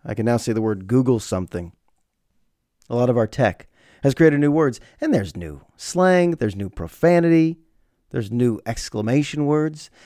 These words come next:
I think it's pretty amazing. And then it just becomes common nomenclature. Can I use the word nomenclature right now? Doesn't John Goodman say that in The Big Lebowski at some point?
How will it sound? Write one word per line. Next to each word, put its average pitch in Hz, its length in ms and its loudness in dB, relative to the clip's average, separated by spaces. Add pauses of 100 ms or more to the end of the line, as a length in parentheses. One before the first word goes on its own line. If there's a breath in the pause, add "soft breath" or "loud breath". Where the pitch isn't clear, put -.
(100)
I - 60 -20
think 339 140 -6
it's - 100 -8
pretty 240 260 -6
amazing. 254 400 -4
And 165 100 -2
then 196 100 0
it 175 40 -6
just 175 220 -6
becomes 147 720 -4 (840)
common 131 420 0
nomenclature. 139 680 0
Can 120 220 0
I 113 80 4
use 131 260 0
the 262 80 -2
word 233 160 0
nomenclature 165 760 -2
right 226 200 -4
now? 240 280 -6 (200)
Doesn't 185 240 -4
John 139 260 0
Goodman 123 300 -2
say 143 180 -2
that 147 180 0
in 131 80 -4
The 110 80 -2
Big 110 140 0
Lebowski 104 420 -2
at 113 80 -6
some 127 180 -6
point? 131 220 -8